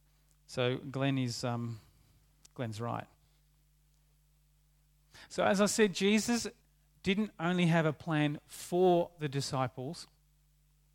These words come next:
he also had a plan through them into the world. And that's what he has for us as well. And so when you think of,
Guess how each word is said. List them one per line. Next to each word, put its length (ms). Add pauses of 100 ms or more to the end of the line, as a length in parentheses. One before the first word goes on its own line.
(400)
he 120
also 240
had 120
a 40
plan 560
through 400
them 260
into 240
the 100
world. 480 (460)
And 100
that's 140
what 100
he 60
has 200
for 140
us 180
as 120
well. 240
And 120
so 120
when 140
you 120
think 320
of, 240